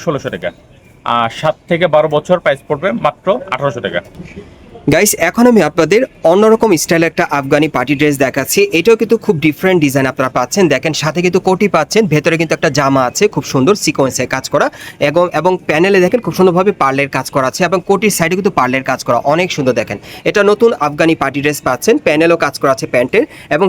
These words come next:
Speaker 2: সাথে কিন্তু একটা ওড়না আছে। আর এটার মধ্যে কিন্তু আপনারা দুইটা গ্রুপ পাবেন, একটা ছোট, একটা বড়। আমি একটু বলে দিচ্ছি আপনাদের, একটু
Speaker 1: এক
Speaker 2: বলেন ভাইয়া।
Speaker 1: এক থেকে ছয় বছর প্রাইস পড়বে ষোলোশো টাকা, আর সাত থেকে বারো বছর প্রাইস পড়বে মাত্র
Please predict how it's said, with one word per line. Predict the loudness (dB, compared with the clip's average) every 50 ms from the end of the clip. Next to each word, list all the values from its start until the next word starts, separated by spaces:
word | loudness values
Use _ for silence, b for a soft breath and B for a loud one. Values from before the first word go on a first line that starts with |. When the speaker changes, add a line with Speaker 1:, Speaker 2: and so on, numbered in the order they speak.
| 0 0
Speaker 2:
সাথে | -2 0 0 0 0
কিন্তু | 2 0 0
একটা | 0 0 0 2 2
ওড়না | 4 4 4 2 2
আছে। | 0 -2 -2 -2 -4 B B B B B -4
আর | -4 -2 -2 -2
এটার | 0 0 2 2
মধ্যে | 2 2 2 2
কিন্তু | 2 2 0
আপনারা | 0 0 2 4
দুইটা | 4 4 4 2 2 2
গ্রুপ | 2 2 2 2
পাবেন, | 0 2 2 0 0
একটা | 0 -2 -4 -4
ছোট, | -2 -4 -2 -2 -2
একটা | 0 -2 -2 0 2
বড়। | 2 2 0 0 0
আমি | -2 -2 0
একটু | -2 0 0
বলে | 2 2 2 0
দিচ্ছি | -2 -4 -4 -4 -6 -6
আপনাদের, | -6 -4 -2 0 0 0
একটু | 2 0
Speaker 1:
এক | 0 2
Speaker 2:
বলেন | 2 0 0 -2
ভাইয়া। | -4 -4 -4 -4 -4
Speaker 1:
এক | -4 -4 -4
থেকে | -2 -2 -2 -2
ছয় | 0 0 0 0
বছর | 0 -4 -4 -4 0 0 0 0 0 -2
প্রাইস | -4 -4 -4 -4
পড়বে | -4 -2 0 -2 -2 0
ষোলোশো | 0 -2 -2 -2 -4 -6
টাকা, | -4 -4 -6 -8 -8 -12 -20 _ _ _ _ _ -8 -4 -4
আর | -4 -4 -4 -4
সাত | -6 -6 -6 -4 -4
থেকে | -2 0 0 0 0 0
বারো | 0 0 -2 -4
বছর | -4 -2 -2 -2 -2 -4 _ -20 -20 -20 -14 _ -4
প্রাইস | -4 -4 -4 -4 -4
পড়বে | 0 0 0 2 0
মাত্র | -2 -2 -2 -2